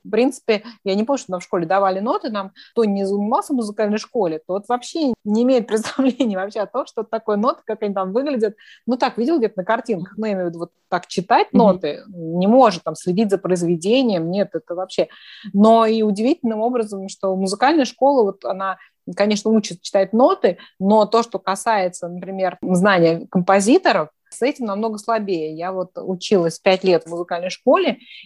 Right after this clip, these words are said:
Speaker 1: и не могу сказать, э, в общем, у меня было пять там, наверное, я хорошо закончила, насколько я помню,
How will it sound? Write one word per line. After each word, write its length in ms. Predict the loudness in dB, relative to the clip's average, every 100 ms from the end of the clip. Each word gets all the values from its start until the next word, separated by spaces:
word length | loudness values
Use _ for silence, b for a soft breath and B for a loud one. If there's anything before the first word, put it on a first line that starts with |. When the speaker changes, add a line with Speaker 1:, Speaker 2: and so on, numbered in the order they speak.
| B
Speaker 1:
и 100 | 4
не 100 | 6
могу 280 | 4 4 2
сказать, 600 | 0 -2 0 0 -2 -10
э, 300 | -8 -8 -4
в 140 | 2 4
общем, 240 | 2 -2
у 20 |
меня 160 | -4 -2
было 220 | 2 0
пять 320 | 0 0 0 -2
там, 140 | -4 -2
наверное, 500 | -2 -4 -6 -10 -14 b b -12
я 100 | -10
хорошо 380 | -4 -4 -2 0
закончила, 420 | 0 -2 -4 -8
насколько 320 | -10 -10 -8
я 60 | -4
помню, 380 | -2 -2 -4